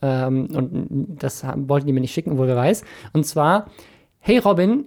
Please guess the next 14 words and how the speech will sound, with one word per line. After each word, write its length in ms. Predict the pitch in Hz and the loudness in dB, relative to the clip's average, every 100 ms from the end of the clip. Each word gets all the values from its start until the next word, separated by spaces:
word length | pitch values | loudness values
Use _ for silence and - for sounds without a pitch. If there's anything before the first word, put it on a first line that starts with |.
| _ | _
ich 160 | 185 - | -4 0
bin 140 | 202 | 2
auf 100 | 180 | 2
der 140 | 160 | 2
Suche 240 | 143 220 208 | 2 2 4
nach 180 | 190 - | 2 2
Influencern 680 | 208 233 - 123 123 131 | 2 2 2 2 2 0
für 100 | 127 | 2
unsere 220 | 156 147 147 | 0 0 0
Kooperation 680 | 151 139 127 127 160 165 | 0 0 -2 0 2 4
mit 340 | 147 147 - - _ _ | 4 2 -4 -16 _ _
Marke 300 | 131 120 117 | -4 -2 -2
X 140 | 117 - | -4 -6
Y. 480 | - 160 156 208 | -4 0 2 2